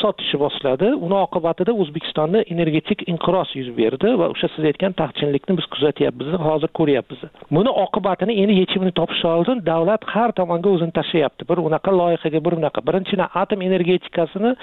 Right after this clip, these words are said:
muhim kamchiliklari. Birinchisi, reaktor sovutish, e, e, e, sovutish uchun va boshqa ehtiyojlar uchun atom energetikasi, e, e, energetik kompleksni, o'sha elektr stansiyasini ishi uchun, e, ish faoliyati uchun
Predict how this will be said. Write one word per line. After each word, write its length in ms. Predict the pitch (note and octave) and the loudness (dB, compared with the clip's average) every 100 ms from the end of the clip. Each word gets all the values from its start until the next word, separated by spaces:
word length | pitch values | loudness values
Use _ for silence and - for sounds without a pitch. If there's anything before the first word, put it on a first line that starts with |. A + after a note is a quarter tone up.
| - - - | -14 -10 -4
muhim 260 | D#3+ A3+ | 0 0
kamchiliklari. 600 | - F3 D3+ E3+ D#3+ B2 B2+ | 0 -2 0 0 2 0 0
Birinchisi, 460 | F3 F3 - B3 - - - - - - - - D3 C#3+ | 0 -2 -2 -2 -2 -8 -12 -16 -20 -18 -8 0 2 2
reaktor 400 | D3 G3+ G3 G3 | 2 2 0 -2
sovutish, 480 | F3 - F#3+ - - | -2 2 2 2 -2
e, 160 | - G3 F3+ - | 0 2 2 2
e, 80 | F#3+ F3 D#3+ | 2 2 2
e, 240 | D3 C#3 | 4 2
sovutish 480 | - F#3 F3 - - | 0 2 2 0 -8
uchun 220 | - E3+ | -2 0
va 100 | D#3+ | 0
boshqa 380 | D#3 E3+ - G3 | 0 -2 0 -2
ehtiyojlar 680 | E3+ - - E3+ D3+ E3+ D#3 | -2 -4 0 0 2 0 0
uchun 320 | - A#3 C#4+ | 0 -2 0
atom 280 | E3 - D#3+ | -2 -2 -4
energetikasi, 840 | D#3+ D#3 D#3 - - D3+ D3 E3 | -2 2 0 0 -2 -2 0 -2
e, 160 | D#3+ E3+ F3+ | 0 2 4
e, 140 | F3+ D3 D3+ | 2 2 0
energetik 480 | D#3+ E3+ D#3 - - | 0 0 0 -2 -2
kompleksni, 480 | F#3 E3+ D3 - D#3+ | -2 -2 -4 -4 -2
o'sha 160 | C#3+ - | 0 2
elektr 340 | E3 - D3+ | 0 0 -4
stansiyasini 680 | - D3 - D3+ C#3 D#3+ D#3+ - - - - | 0 -2 0 -2 0 -4 -4 -6 -10 -10 -4
ishi 240 | E3 F#3 | -2 2
uchun, 320 | F3 - G#3 A#3 | 2 2 -2 0
e, 360 | F#3 C#3+ - F#3+ | 0 0 2 0
ish 120 | - | 0
faoliyati 500 | F#3 E3 D#3 D#3 D3 | 0 2 2 2 2
uchun 240 | E3 - | -2 -2